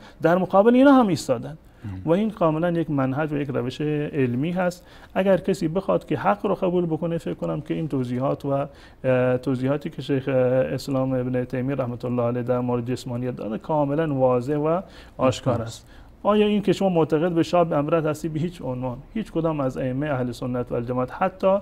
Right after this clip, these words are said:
Speaker 1: ابن تیمیه رحمة الله علیه در هیچ جا از کتاباش نگفتن، نگفتند که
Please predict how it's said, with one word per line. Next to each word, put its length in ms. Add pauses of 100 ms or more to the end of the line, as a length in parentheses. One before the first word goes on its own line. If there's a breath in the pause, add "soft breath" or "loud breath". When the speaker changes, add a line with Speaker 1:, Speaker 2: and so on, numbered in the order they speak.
(300 loud breath)
Speaker 1:
ابن 260
تیمیه 360
رحمة 340
الله 200
علیه 200
در 320
هیچ 320
جا 180
از 180
کتاباش 520
نگفتن، 800
نگفتند 420
که 240